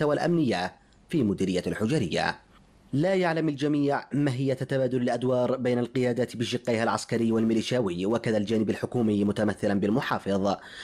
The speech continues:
فكل الجهود إلى الساعة تصب في استمرار التصعيد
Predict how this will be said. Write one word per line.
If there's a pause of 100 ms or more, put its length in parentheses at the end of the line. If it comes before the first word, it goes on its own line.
(120)
فكل
الجهود
إلى
الساعة
تصب
في
استمرار
التصعيد